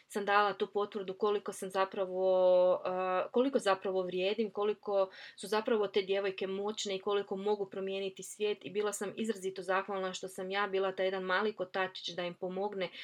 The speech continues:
osvijestiti neke stvari kad je novac u pitanju ili, e, neke druge stvari. Još jedna stvar, odnosno tema s kojom sam se tamo bavila je hard work, odnosno ili, ili, e,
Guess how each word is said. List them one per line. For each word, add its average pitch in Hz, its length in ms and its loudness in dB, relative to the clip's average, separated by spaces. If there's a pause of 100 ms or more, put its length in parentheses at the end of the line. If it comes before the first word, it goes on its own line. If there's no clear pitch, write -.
(140)
osvijestiti 190 680 -2
neke 185 280 -4
stvari 180 440 -2
kad 180 320 -6
je 175 260 2 (540)
novac 214 480 2
u 185 100 -8
pitanju 180 500 -2
ili, 180 500 -2
e, 175 180 -4
neke 180 280 -4
druge 170 300 -6
stvari. 156 520 -8 (480)
Još 240 300 2
jedna 220 180 4
stvar, 214 560 2
odnosno 190 360 -4
tema 202 360 -2
s - 60 -14
kojom 185 180 -4
sam 190 120 -10
se 185 160 -8
tamo 202 240 -2
bavila 190 520 2
je 185 600 2
hard 185 280 0
work, 190 340 0
odnosno 185 840 -4 (340)
ili, 208 300 0
ili, 220 240 2
e, 233 40 -6